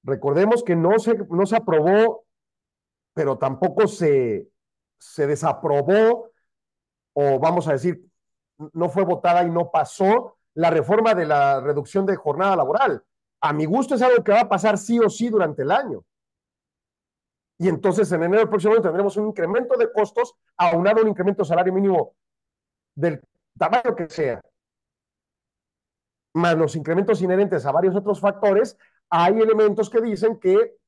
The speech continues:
empresas de servicios, empresas de comercialización de mercancías, tendremos que subir nuestros precios para poder ponderar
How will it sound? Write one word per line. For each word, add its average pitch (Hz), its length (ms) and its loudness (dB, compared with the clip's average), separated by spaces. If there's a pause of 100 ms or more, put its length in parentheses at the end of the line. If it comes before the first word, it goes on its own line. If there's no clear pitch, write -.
(140)
empresas 180 400 -2
de 202 100 0
servicios, 180 460 -2
empresas 170 400 -2
de - 240 -2 (220)
comercialización 175 720 0
de 220 80 2
mercancías, 214 680 0 (280)
tendremos 196 420 0
que 233 80 -2
subir 220 320 -4
nuestros 214 300 -2
precios 208 320 -2
para 165 260 -2
poder 170 240 0
ponderar 190 580 0